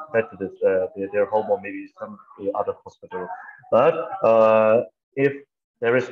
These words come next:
any medical or surgical emergencies, I don't allow to take, bring back their children to their home. So I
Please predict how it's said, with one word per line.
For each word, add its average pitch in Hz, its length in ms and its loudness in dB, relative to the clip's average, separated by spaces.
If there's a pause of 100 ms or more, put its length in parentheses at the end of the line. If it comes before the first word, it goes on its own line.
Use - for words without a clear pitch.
any 113 240 0
medical 101 500 -2
or 95 320 -2
surgical 101 360 -12
emergencies, 101 520 -14 (160)
I 113 80 0
don't 110 240 2
allow 95 180 0
to 98 100 -16
take, 101 220 -14 (100)
bring 101 260 -2
back 104 240 0
their 101 260 4 (140)
children 98 340 -2
to 98 240 -10
their 95 220 -2
home. 98 260 -8 (360)
So 110 260 6
I 107 340 4